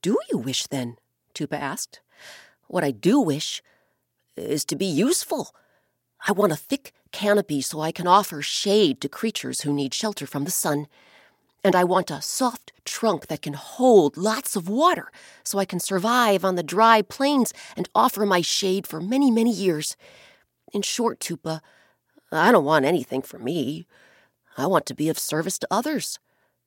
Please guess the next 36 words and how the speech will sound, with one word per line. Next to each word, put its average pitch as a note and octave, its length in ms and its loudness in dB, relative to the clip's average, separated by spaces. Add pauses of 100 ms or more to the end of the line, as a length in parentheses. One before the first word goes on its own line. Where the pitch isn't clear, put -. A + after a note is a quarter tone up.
(120)
for D#3 180 -8
as D#3 160 -6
long C4 440 0 (220)
as C4 140 -8
I C4 80 0
can." D#3+ 440 -6 (1120)
Tupa C4+ 340 -4
was A3+ 140 -6
quiet F#3+ 320 -6
for F#3 120 -8
a F3 60 -4
moment. F3 380 -6 (600)
As C4 120 -2
he C#4+ 80 2
gazed A#3+ 420 2
at G#3+ 100 -4
his A3 140 -6
last G#3 380 -4
creation, D#3+ 520 -8 (500)
the B3 60 -4
Great E4 360 -2
Spirit - 640 -8
felt - 380 -10 (180)
moved. F#3 480 0 (720)
"Very C#3+ 180 4
well, G3+ 300 8
Ombu," G#3 420 6 (340)
Tupa D3 240 -8
said. B2+ 300 -10 (320)
"As A3 300 4
you G3 160 2
wish, G3+ 340 0 (140)
so C4+ 400 4
it - 100 0
shall - 320 -2
be." C3+ 380 -2